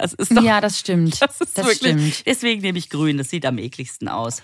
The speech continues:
Speaker 2: Ah, ich hab auch Grün.
Speaker 1: Okay.
Speaker 2: <laughs>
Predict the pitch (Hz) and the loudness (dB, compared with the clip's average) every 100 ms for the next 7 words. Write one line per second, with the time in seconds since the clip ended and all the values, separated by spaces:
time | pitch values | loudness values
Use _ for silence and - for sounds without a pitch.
0 | - - 226 220 240 220 185 165 - 147 | -6 0 2 2 0 0 0 -2 -2 0
1 | 143 139 - 196 240 147 107 - 233 - | 0 0 0 2 2 0 -4 -4 -4 -4
2 | - - - - | -10 -10 -8 -6